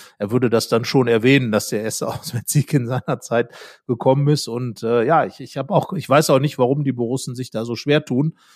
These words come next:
ähm, weil eigentlich waren sie ja immer als Kontermannschaft bekannt und wenn, wenn ich die besten Spiele der, der, äh, bisherigen Saison sehe, waren's ja auch sogar ausge-,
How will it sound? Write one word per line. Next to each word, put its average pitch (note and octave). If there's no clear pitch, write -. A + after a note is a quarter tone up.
ähm, A#2+
weil A#2+
eigentlich C#3+
waren C3+
sie B2+
ja B2+
immer C3
als A2+
Kontermannschaft B2
bekannt C#3
und A#2
wenn, A#2
wenn A#2
ich A2+
die G#2+
besten B2+
Spiele B2+
der, A2+
der, A2
äh, B2
bisherigen A#2+
Saison A2
sehe, A2+
waren's C3
ja A2
auch G#2
sogar G#2+
ausge-, B2+